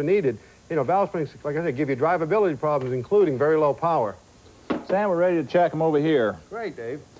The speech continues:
Speaker 2: You know, folks, like anything else, a valve spring has its, its specifications. Now, for these particular valve springs on this particular vehicle, the installed height is an inch and five hundred ninety-four thousandths. That means that I've set my gauge right here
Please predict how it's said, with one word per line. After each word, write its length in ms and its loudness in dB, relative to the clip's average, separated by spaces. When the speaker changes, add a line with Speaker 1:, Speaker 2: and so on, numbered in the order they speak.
Speaker 2:
You 80 0
know, 140 2
folks, 280 -2
like 220 -2
anything 400 -2
else, 240 -2
a 60 -2
valve 320 2
spring 400 -4
has 320 -2
its, 260 -6
its 300 -4
specifications. 920 -2
Now, 160 0
for 140 -8
these 220 2
particular 480 -2
valve 260 -2
springs 300 -6
on 100 -2
this 100 -2
particular 440 -4
vehicle, 480 0
the 100 0
installed 580 0
height 360 -2
is 180 -6
an 80 -8
inch 420 -8
and 160 -10
five 280 -2
hundred 220 -2
ninety-four 520 -4
thousandths. 640 -4
That 200 0
means 360 -2
that 180 0
I've 180 0
set 240 0
my 200 0
gauge 420 2
right 240 2
here 480 0